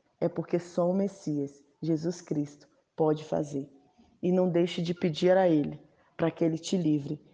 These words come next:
de toda cegueira espiritual. Só Jesus pode salvar os pecados,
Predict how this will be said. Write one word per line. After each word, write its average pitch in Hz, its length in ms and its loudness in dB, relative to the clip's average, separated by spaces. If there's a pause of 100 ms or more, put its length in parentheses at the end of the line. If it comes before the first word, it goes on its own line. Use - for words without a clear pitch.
(140)
de 165 120 -2
toda 185 360 2
cegueira 156 600 0 (420)
espiritual. 160 960 -2 (680)
Só - 340 4
Jesus 165 720 0 (320)
pode 165 260 4
salvar 165 560 0
os 180 140 -6
pecados, 156 720 -6